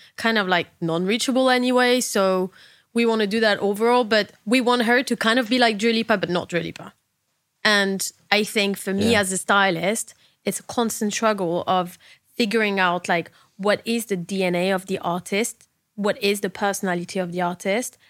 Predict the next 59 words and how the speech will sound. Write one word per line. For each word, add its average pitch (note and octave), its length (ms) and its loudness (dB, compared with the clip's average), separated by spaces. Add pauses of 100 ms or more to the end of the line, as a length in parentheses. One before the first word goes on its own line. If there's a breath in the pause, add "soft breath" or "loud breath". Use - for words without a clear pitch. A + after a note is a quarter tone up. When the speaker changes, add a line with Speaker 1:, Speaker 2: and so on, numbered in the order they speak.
Speaker 1:
and F#3 160 -2
how F#3+ 220 0
I F#3+ 80 2
can F#3 180 -4
dress F#3 220 -2
that - 160 -6
person F3+ 500 -4 (240 loud breath)
so F#3+ 220 -4
it's F3+ 240 -4
still F#3 400 -4 (180 soft breath)
attractive G3 460 -6
to A3 100 -6
the F#3+ 100 -2
fans, F#3+ 460 -4
good F#3 240 -8
for - 80 -12
the F3 80 -4
label, F3 480 -4
but E3+ 160 -6
that F3 220 -2 (200)
artist F#3+ 440 -4
actually F3+ 340 -4
feels F3 280 -8 (280)
great F3 340 -4
with F3 120 -6
what F3 180 -4
they're F3 100 -2
Speaker 2:
Mm-hmm. E3+ 100 -2
Speaker 1:
wearing. F#3+ 340 0
So - 120 -4
when F#3+ 220 -2
they F3+ 100 -4
go G3 120 -4
on A#3 160 2
stage A3+ 360 0
or F3+ 100 -4
they F3 120 -4
go F#3+ 80 -2
in G#3 140 0
an G3 100 -2
interview G3+ 400 -2
or E3 60 0
stuff G3+ 260 -4
like F#3+ 120 -2
that, F#3 200 0
they F3+ 80 -2
won't G3+ 260 -2
be G3 140 0
like, E3+ 240 -2 (540 soft breath)
"I - 20 -4
just - 160 -4
don't A#3 140 -2
feel G3+ 120 -2
comfortable F#3 380 -6
with E3+ 160 -4
what F3 140 0
I'm E3 100 -6
wearing." F3+ 300 -2
Speaker 2:
Mm-hmm. F3 160 -4